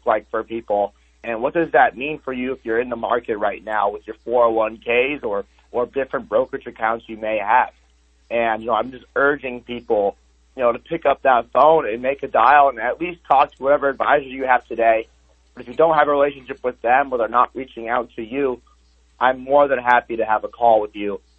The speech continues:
and really give you an explanation of what, what's going on right now in the market and then what we should be expecting and then deciding,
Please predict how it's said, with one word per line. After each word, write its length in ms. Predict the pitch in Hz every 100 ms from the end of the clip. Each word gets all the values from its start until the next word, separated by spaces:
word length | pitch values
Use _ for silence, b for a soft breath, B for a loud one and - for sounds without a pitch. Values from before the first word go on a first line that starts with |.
| _ 110
and 200 | 107 110
really 280 | 123 113
give 180 | 113 117
you 100 | 117
an 100 | 107
explanation 1000 | 98 110 _ 117 110 113 139 - 101 104 _ _ _
of 260 | - 120 92
what, 220 | 139 135 _ _
what's 240 | 143 160 -
going 320 | 143 139 135
on 260 | 127 131
right 140 | 123 107
now 180 | 120 127
in 60 |
the 60 | 127
market 500 | 117 104 - 120 113 _ _ _ _ 123
and 180 | 127
then 160 | 123 123
what 160 | 143 131
we 100 | 143
should 160 | 127
be 80 | 127
expecting 680 | 117 - - 113 - 120 98
and 160 | 107 117
then 320 | 123 139 123
deciding, 640 | 127 120 117 117 117 117